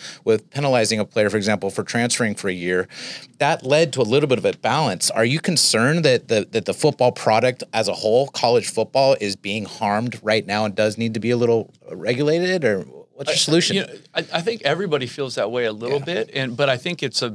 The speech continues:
Speaker 2: big problem, and I don't think there's an easy solve here. I don't think
Speaker 1: Yeah.
Speaker 2: there's an, and, and that's what's so complicated. Like, I think it's awesome that people can, you know, these kids are eighteen years old, right? If
Speaker 1: Yeah.
Speaker 2: they were playing pro baseball, they could sign a contract with,
Speaker 1: Sure.
Speaker 2: you know,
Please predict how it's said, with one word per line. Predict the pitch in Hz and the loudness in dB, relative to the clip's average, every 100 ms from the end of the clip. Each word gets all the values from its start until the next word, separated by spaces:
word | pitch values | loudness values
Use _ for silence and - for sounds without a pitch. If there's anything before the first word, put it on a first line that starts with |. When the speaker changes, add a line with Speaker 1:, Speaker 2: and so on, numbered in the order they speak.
| 98 _ | -10 _
Speaker 2:
big | 147 147 113 | -2 -2 -2
problem, | - 131 151 117 110 | 0 2 4 0 -2
and | |
I | 110 | -2
don't | 117 139 | -2 -4
think | 135 | -6
there's | 120 113 104 | -4 -4 -4
an | 113 | -8
easy | 139 135 117 | -8 -6 -4
solve | 107 - 131 120 104 | -2 0 0 0 -2
here. | 113 107 | -6 -4
I | 110 | -2
don't | 123 123 | -2 -4
think | 127 | -2
Speaker 1:
Yeah. | |
Speaker 2:
there's | 127 113 | -2 -2
an, | 113 110 | -6 -8
and, | 117 - | -10 -8
and | 120 | -4
that's | 123 131 - | -2 -2 -6
what's | 120 | -6
so | - 123 113 | -4 -2 -4
complicated. | - 139 139 123 110 107 | -4 -6 -6 -10 -8 -6
Like, | 98 113 _ _ - | -6 -6 _ _ -8
I | |
think | 127 180 | -4 -6
it's | - | -6
awesome | 113 185 - 165 | -4 -4 -4 -6
that | 120 | -8
people | - 139 131 | -10 -10 -10
can, | - 123 | -10 -12
you | 120 113 _ _ _ | -12 -14 _ _ _
know, | 147 | -8
these | 170 | -6
kids | 247 202 | -4 -4
are | |
eighteen | 190 196 | -4 -6
years | 190 180 | -8 -6
old, | 220 117 | -6 -2
right? | 127 | 0
If | 165 | 2
Speaker 1:
Yeah. | |
Speaker 2:
they | 196 | 2
were | 190 | 0
playing | 214 202 | -2 -4
pro | - | -6
baseball, | 165 175 240 - 139 | -4 -4 -2 -2 -2
they | 175 | -2
could | - | -4
sign | - 147 247 | -2 -2 -2
a | |
contract | - 135 123 127 117 - | -4 -6 -2 -2 -2 -4
with, | 120 | 0
Speaker 1:
Sure. | 123 139 - - _ _ | 2 2 -2 -20 _ _
Speaker 2:
you | 131 | -6
know, | 110 135 | -6 -6